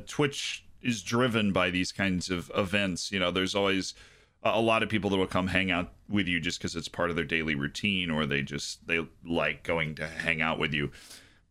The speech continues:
But then when you have these events for everybody to kinda come together, I mean, it was like, I don't think I would have believed you if you told, I averaged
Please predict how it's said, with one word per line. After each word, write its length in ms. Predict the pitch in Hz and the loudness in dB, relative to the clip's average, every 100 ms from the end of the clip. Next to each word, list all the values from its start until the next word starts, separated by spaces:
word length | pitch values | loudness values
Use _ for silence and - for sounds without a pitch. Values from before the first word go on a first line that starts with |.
| - | -4
But 300 | 101 120 107 | 2 2 4
then 200 | 123 123 | 2 4
when 100 | 117 | 2
you 80 | 110 | 4
have 200 | 117 107 | 2 2
these 180 | 107 | 0
events 400 | 101 90 127 113 | 0 0 0 0
for 100 | - | 0
everybody 380 | 92 98 92 92 | 0 2 0 0
to 80 | 85 | -2
kinda 240 | - 92 | 0 -2
come 220 | 85 85 78 | 0 -2 -2
together, 420 | 78 90 110 80 | 0 0 2 2
I 40 | |
mean, 200 | 80 82 | 2 0
it 80 | 82 | 0
was 320 | 87 80 - - - | 0 -2 -8 -8 0
like, 320 | 92 80 - - _ _ _ _ _ _ _ - _ _ _ _ | 0 0 -8 -20 _ _ _ _ _ _ _ -20 _ _ _ _
I 100 | 120 | 0
don't 260 | 139 143 120 | 2 2 2
think 160 | 120 | 2
I 80 | 104 | 2
would 200 | 104 110 | 2 2
have 220 | 101 85 | 0 -2
believed 680 | 107 95 95 104 117 101 80 | 0 2 2 2 0 0 -4
you 160 | 76 71 | -2 -2
if 120 | 85 | -2
you 80 | 98 | 0
told, 260 | - 98 | 2 0
I 180 | - 117 | 2 2
averaged 640 | 127 123 110 98 - - | 2 2 0 -2 -4 -10